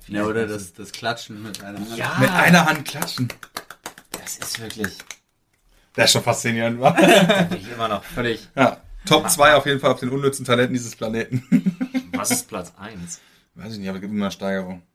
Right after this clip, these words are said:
Speaker 3: Auch wenn ich sie noch nicht kenne. Aber vielleicht irgendjemand.
Speaker 1: Ich sag nur
Speaker 2: Oh ja, stimmt. Sich selbst die Nase, sich selbst die Nase mit der Oberlippe zuhalten war auch schon ganz gut, ja.
Speaker 3: Ansaugen.
Speaker 2: Ja.
Speaker 1: <laughs>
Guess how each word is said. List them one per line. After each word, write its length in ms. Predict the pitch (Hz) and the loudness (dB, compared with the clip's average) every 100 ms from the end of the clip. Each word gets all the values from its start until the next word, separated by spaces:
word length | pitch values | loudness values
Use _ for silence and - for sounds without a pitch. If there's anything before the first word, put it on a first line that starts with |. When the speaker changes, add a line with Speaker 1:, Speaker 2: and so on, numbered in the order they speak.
| _ _ | _ _
Speaker 3:
Auch 160 | - 123 | -4 -4
wenn 80 | 120 | -4
ich 60 | |
sie 60 | 113 | -6
noch 80 | 113 | -6
nicht 200 | 110 - | -6 -10
kenne. 300 | 113 110 101 _ _ _ _ | -12 -12 -14 _ _ _ _
Aber 420 | 101 98 98 95 _ _ _ _ _ _ _ | -10 -8 -8 -10 _ _ _ _ _ _ _
vielleicht 520 | 101 98 98 _ - | -4 -4 -4 _ -16
irgendjemand. 960 | 104 98 107 107 101 131 165 170 - - _ _ _ _ _ _ _ _ _ | -14 -10 -10 -8 -2 -2 -2 -10 -10 -12 _ _ _ _ _ _ _ _ _
Speaker 1:
Ich 100 | 101 | -10
sag 220 | 101 98 | -8 -6
nur 340 | 101 101 98 87 _ _ _ _ _ _ _ _ _ _ _ _ _ _ _ | -8 -8 -10 -14 _ _ _ _ _ _ _ _ _ _ _ _ _ _ _
Speaker 2:
Oh 60 | 117 | -4
ja, 180 | 123 120 | -2 -2
stimmt. 280 | - 135 117 | -4 -6 -8
Sich 200 | 107 95 | -10 -4
selbst 260 | 117 113 | -4 -4
die 60 | 120 | -6
Nase, 460 | 107 113 135 123 95 | 0 2 2 -2 -10
sich 180 | 98 104 | -10 -8
selbst 220 | 131 131 123 | -6 -6 -8
die 40 | |
Nase 300 | 101 110 127 | -4 -4 -4
mit 100 | 117 | -6
der 100 | 107 | -6
Oberlippe 260 | 117 107 92 | -4 -8 -8
zuhalten 460 | 87 110 98 92 98 | -12 -10 -8 -8 -8
war 120 | 98 | -12
auch 60 | 107 | -12
schon 140 | - | -14
ganz 200 | 90 90 | -14 -14
gut, 180 | 95 90 | -16 -14
ja. 120 | 92 | -10
Speaker 3:
Ansaugen. 520 | 104 123 104 98 95 - _ _ | -8 -8 -8 -14 -16 -20 _ _
Speaker 2:
Ja. 220 | 117 110 | -8 0
Speaker 1:
<laughs> 60 | 165 | 2